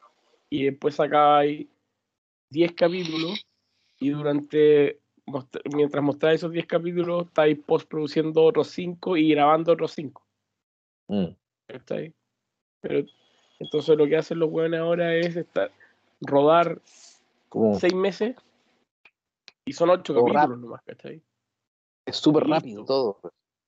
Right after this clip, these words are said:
Speaker 1: Y saquemos la serie luego, vendamos, le va bien, listo, otra temporada.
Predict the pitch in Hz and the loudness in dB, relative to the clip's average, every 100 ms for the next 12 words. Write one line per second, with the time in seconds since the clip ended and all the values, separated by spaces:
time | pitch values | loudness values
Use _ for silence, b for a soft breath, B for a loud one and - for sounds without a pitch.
0 | _ _ _ _ - 127 135 147 160 151 | _ _ _ _ -16 -12 -6 -2 0 -2
1 | 147 147 123 151 175 185 180 151 135 160 | 0 0 0 0 0 0 -2 -2 -2 -2
2 | 180 202 196 160 151 147 165 196 220 - | -2 -2 -2 -2 -2 -2 0 0 -2 -8
3 | _ - 175 170 151 139 143 139 151 165 | _ -8 -4 -4 -2 -2 0 -2 -2 -4
4 | 131 | -4